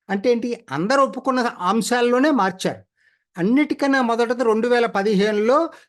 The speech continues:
జ్యుడిషియల్ అపాయింట్‌మెంట్స్, నేషనల్ జ్యుడిషియల్ అపాయింట్‌మెంట్స్ కమిషన్. అందరూ యాక్సెప్ట్ చేసినా ఇది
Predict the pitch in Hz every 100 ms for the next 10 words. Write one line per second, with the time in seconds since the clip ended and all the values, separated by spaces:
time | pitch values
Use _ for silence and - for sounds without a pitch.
0 | - 131 208 269 240 277 254 156 175 175
1 | 233 240 233 185 208 233 190 - 160 131
2 | - - 156 233 - 247 233 175 196 175
3 | 226 175 196 185 190 185 180 - - 202
4 | 233 - - - _ _ _ _ _ _
5 | _ _ _ _ _ _ _ _ _ _
6 | 147 208 277 339 320 277 269 294 262 -
7 | 277 - 285 285 247 233 202 294 302